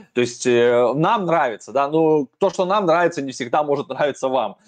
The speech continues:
У нас есть своя стратегия, мы по ней там двигаемся.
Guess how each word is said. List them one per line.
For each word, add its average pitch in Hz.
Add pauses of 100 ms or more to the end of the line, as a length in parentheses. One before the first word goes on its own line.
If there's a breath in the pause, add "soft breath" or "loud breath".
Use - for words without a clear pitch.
(120 soft breath)
У 135
нас 202
есть 180
своя 151
стратегия, 156
мы 165
по 160
ней 147
там 123
двигаемся. 135